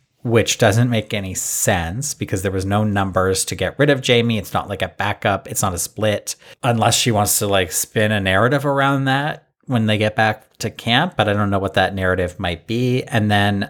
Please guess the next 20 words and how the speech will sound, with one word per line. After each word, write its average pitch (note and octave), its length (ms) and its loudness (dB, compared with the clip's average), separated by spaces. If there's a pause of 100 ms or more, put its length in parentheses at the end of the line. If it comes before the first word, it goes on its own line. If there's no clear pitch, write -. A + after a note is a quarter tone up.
um, F#2 360 -2
Kane A2+ 340 2
voting G2+ 200 2
for F#2 120 -2
Danny, F#2 340 0
I E2+ 40 -2
guess E2+ 200 -2
he F#2 100 -6
was F2 140 -6
just - 320 -4 (420)
not F2+ 520 -2 (260)
in. F#2+ 380 -4
I B2 100 2
gu-, - 260 -4
I A#2 140 2
guess B2+ 260 4
what B2 140 2
they A#2 140 2
thought, G2 580 0
because, F#2 580 0